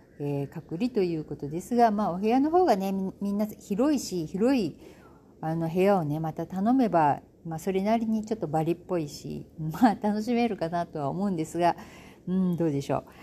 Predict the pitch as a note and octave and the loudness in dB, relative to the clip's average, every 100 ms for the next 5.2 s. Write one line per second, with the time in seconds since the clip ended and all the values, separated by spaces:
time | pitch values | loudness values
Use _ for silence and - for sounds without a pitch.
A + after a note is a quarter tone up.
0 | - - - C4+ F4+ F#4 E4+ A3 F3+ - | -20 -12 0 6 8 6 6 4 2 0
1 | - D#3 D#3 D3+ D3+ D3 D3 C#3+ C#3+ C#3 | -6 -4 -2 0 0 0 0 0 0 0
2 | C#3 C#3 D#3+ D#3+ C#3+ D3+ D3 D3 D3 C#3+ | -2 -2 -2 0 0 0 -2 0 2 2
3 | C#3+ C#3 C3+ - - - F3 F3 D3+ C#3 | 2 2 0 -4 -12 -2 0 2 0 -2
4 | D#3 D3+ E3 F3+ F3+ F3 G#3 C#4+ D#4 D4 | -2 -4 -2 0 0 2 4 4 2 0
5 | D#3+ B2 | -2 -4